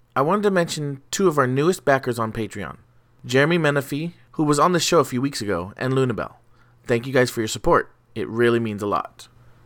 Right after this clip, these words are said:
In fact, I can now proudly say that thanks to our recent patrons, the hosting for this podcast is almost fully funded. Of course, the rest of the funding comes from my own pocket. So if you like what you hear and want to show your support for the show,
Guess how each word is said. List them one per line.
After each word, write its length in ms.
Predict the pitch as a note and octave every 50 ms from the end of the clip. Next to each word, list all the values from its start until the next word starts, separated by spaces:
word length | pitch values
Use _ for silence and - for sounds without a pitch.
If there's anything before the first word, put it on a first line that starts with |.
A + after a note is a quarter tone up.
| - _ -
In 160 | E3+ G3 G#3
fact, 440 | F#3+ - F3 B2+ A#2 A#2 - - - - - _ _
I 140 | C#3+ E3+ F#3+
can 160 | - A#3 G3+
now 180 | F#3+ F3+ E3+ D#3
proudly 520 | C#3 - - D3+ D3 D#3 E3+ E3+ F3+ F#3+
say 580 | F3+ - - - F#3 C3+ A2 G#2 G2+ G2 G2+ - - - - - - - _ _ _ -
that 240 | B2+ - - - -
thanks 300 | D3 D3+ E3+ F#3+ F#3 -
to 180 | - G#3 G3
our 140 | E3+ D3 C#3
recent 480 | C3+ C#3+ D3 C3+ - D3 D3 C#3+ - - - - _ -
patrons, 760 | C#3+ C#3 D3 D3 - A2+ G2+ F#2 F#2 F#2 G2+ - - - - _ _ - -
the 360 | E3 C3+ C3+ C3 B2+ B2 - - -
hosting 400 | - A3 C#4 C4 - G#3+ F#3 -
for 100 | - C#3+
this 160 | C3 B2+ -
podcast 560 | - C3+ B2+ A#2+ - - A#2+ A2+ A2+ - - -
is 160 | C#3 C3 C3 -
almost 380 | D3 E3 F3 F3+ F3+ E3+ - -
fully 280 | - C#3+ C3 C3 B2+
funded. 400 | A#2+ - A2 G#2+ G2+ - A#1 - - - _ _ _ _ _ _ _ _ -
Of 180 | - C3 -
course, 200 | - F3 E3+ E3
the 100 | - D#3+
rest 240 | D3 E3+ G3 G3 -
of 160 | G3+ F3+ D3+
the 80 | C3+ A#2
funding 380 | - - C3+ B2+ A#2 A#2 A#2 -
comes 180 | C3 B2 A#2
from 140 | - A#2+ A2+
my 100 | A2+ A2+
own 140 | A2 G#2+ G#2+
pocket. 400 | - E3+ G#3 G#3 - G2+ - - _ _ _ _ _ _ -
So 140 | - - F3+
if 140 | F3 - G3+
you 40 |
like 200 | G#3 A#3+ C4+ B3+
what 160 | C4+ - - G#3
you 80 | F#3
hear 320 | - - G#3 D#3+ C#3 C3+ F2+
and 160 | C#3 D3+ D#3+
want 80 | E3
to 40 | F3
show 200 | E3 - - D#3
your 180 | D3 D3 D3+ F#3+
support 420 | - - E3+ C#3+ - B2+ - -
for 120 | - A#2 G#2+
the 80 | G#2+
show, 400 | - - G#2+ G2 F2+ F2 G2 -